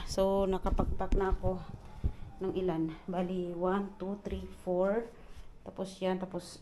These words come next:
yan. So, ito mga, mga kaldero na yan. So, mga, ah, ano, konti lang, okay na yan. Ngayon, guys, yung nasa taas, tatanggalin ko, titignan ko kung anong pwede ko nang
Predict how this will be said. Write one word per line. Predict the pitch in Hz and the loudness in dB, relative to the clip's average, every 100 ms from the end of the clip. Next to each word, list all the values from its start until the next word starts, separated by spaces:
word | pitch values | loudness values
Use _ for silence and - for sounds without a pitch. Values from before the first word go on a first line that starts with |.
| - | -6
yan. | 175 180 170 170 | -2 0 0 -4
So, | - 175 | -4 -4
ito | 190 | 0
mga, | 185 180 175 175 | 0 0 -2 -4
mga | 175 175 - - - | -2 -2 -6 -16 -6
kaldero | 185 185 185 185 | -2 2 2 2
na | 196 190 | 4 4
yan. | 185 180 196 226 - - - - - - - - | 4 2 0 -2 -6 -14 -16 -16 -14 -14 -14 -10
So, | 185 | -6
mga, | 180 185 185 180 | -2 0 0 0
ah, | 180 180 - - - - | 0 -2 -6 -12 -12 -6
ano, | 185 185 185 | -2 0 -2
konti | - 196 247 | -2 -2 0
lang, | 240 | 0
okay | 208 220 226 | 0 0 0
na | 220 | 0
yan. | 226 226 - - - - - - - - 226 | -2 -4 -6 -10 -12 -10 -10 -10 -10 -4 2
Ngayon, | 269 269 | 4 6
guys, | 240 220 233 - - | 6 8 4 0 0
yung | 233 226 | 2 4
nasa | 233 220 220 | 2 0 -2
taas, | 202 185 208 - | 0 0 0 -2
tatanggalin | 190 196 190 196 190 | 0 4 4 4 2
ko, | 214 | 0
titignan | 202 190 180 190 | -2 0 4 4
ko | 185 | 4
kung | 185 180 | 2 4
anong | 185 | 4
pwede | 190 180 | 4 2
ko | 185 | 6
nang | 180 180 | 6 6